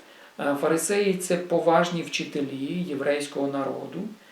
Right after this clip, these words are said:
і запитують, коли, коли прийде це царство. Христос тут якби з двох частин. Перша частина, що Христос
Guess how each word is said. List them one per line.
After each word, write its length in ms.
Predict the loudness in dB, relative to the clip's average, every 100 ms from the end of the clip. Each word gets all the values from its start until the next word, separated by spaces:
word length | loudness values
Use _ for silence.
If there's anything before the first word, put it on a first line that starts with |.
| -20 -20 -20 -8 -2
і 80 |
запитують, 680 | 4 4 4 0 2 2 0
коли, 520 | 0 0 4 4 0 -6 -14 -20 _ _ -10
коли 280 | -4 0 0
прийде 500 | 0 0 0 -2 -8
це 220 | -8 -10
царство. 600 | -10 -10 -10 -10 -14 -18 -20 _ _ -20 -8
Христос 480 | -6 4 6 6 0 -16 -20 -20 _ _ _ _ -18
тут 240 | -6 -4 2
якби 300 | 0 2 0
з 60 |
двох 260 | 0 -2 -2
частин. 520 | 0 -2 0 -4 -2 6
Перша 320 | 6 6 0
частина, 600 | -4 -8 -2 0 0 -2
що 140 | -6
Христос 580 | -4 -4 -2 6 6 6